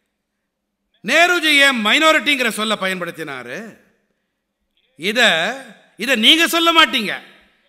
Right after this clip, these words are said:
ஏன்னா உங்களுக்கு குத்துது. ஆனா நேரு இதுக்கு அவரே பதில் சொல்லிட்டு போயிருக்காரு. எனக்கு தெரியும், நீங்க அவரையே கை கழுவிடுவீங்க.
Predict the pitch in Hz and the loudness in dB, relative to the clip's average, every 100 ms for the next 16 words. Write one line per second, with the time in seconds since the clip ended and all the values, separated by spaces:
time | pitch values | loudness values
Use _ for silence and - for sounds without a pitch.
0 | _ - 202 240 240 262 233 - 349 349 | _ -10 -4 -2 -2 -4 -6 -4 -4 -4
1 | 349 220 131 - _ _ _ _ _ _ | -6 -6 -10 -20 _ _ _ _ _ _
2 | - 180 302 294 175 160 247 285 - _ | -6 2 2 2 0 -2 -8 -12 -20 _
3 | _ _ _ _ _ 135 165 208 240 254 | _ _ _ _ _ -12 -4 -2 0 -2
4 | 226 226 220 156 214 302 285 254 277 226 | -4 -6 -6 -4 0 2 2 -2 -4 -6
5 | 214 175 160 147 131 - 98 _ _ _ | -10 -10 -12 -14 -16 -18 -20 _ _ _
6 | _ _ _ _ _ _ _ _ _ _ | _ _ _ _ _ _ _ _ _ _
7 | _ _ _ _ _ _ _ _ 165 190 | _ _ _ _ _ _ _ _ -4 -2
8 | 226 254 262 285 311 285 262 180 190 269 | -2 -2 -2 0 2 2 0 0 0 0
9 | 311 269 277 277 269 254 226 196 143 113 | 0 2 2 2 -2 -2 -6 -8 -10 -14